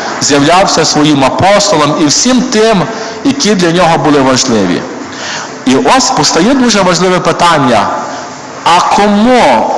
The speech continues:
з'являвся Ісус Христос після Воскресіння? Чому Ісус Христос не з'явився Понтію Пилатові і не сказав йому: «Ну що, ти мене розіп'яв, а я воскрес»?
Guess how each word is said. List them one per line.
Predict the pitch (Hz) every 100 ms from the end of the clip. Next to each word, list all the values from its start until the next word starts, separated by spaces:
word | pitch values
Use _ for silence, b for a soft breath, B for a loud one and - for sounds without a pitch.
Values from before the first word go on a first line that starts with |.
| -
з'являвся | 110 135 160 156 175 180 160 -
Ісус | 143 139 - 160 143
Христос | 139 131 - 175 180 -
після | - 147 147
Воскресіння? | 135 131 - 123 - 117 98 87 - B B B B
Чому | - 170 240 240 208 320
Ісус | - 208
Христос | - 170 - 208 208 185
не | 160
з'явився | 160 180 196 190
Понтію | 170 208 175 170 156
Пилатові | 156 139 117 101 107
і | 120
не | 156
сказав | - 180 180 175
йому: | 147 147
«Ну | 170
що, | 180 - 202 - - - - - - - - - - - - - -
ти | - 185
мене | 156 147
розіп'яв, | 135 127 135 - 160 117 104 110
а |
я | 113 95
воскрес»? | 98 - 175 175 - -